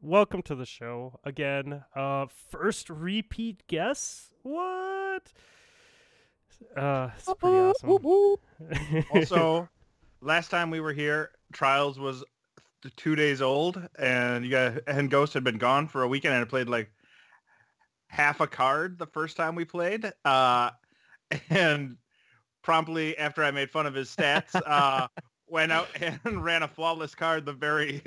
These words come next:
Speaker 3: <laughs> that very night with Fluffy. So <laughs> I feel like, uh, my making fun of him was probably a mistake.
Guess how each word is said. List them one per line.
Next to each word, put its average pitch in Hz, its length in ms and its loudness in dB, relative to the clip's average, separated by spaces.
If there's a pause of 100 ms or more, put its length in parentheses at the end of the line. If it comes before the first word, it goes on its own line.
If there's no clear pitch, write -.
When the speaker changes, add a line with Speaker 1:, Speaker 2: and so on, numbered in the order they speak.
(120)
Speaker 3:
<laughs> - 40 -8
that 160 340 2
very 151 240 2
night 156 300 0
with 127 120 -12
Fluffy. 143 540 -6 (160)
So 135 800 0 (640)
<laughs> - 760 -8
I 160 140 4
feel 240 360 2
like, 214 420 0
uh, 180 480 -2 (100)
my 165 560 2
making 165 280 -2
fun 160 180 2
of 147 80 -2
him 151 160 2
was 135 180 0
probably 135 540 0
a 120 40 -2
mistake. 101 500 -10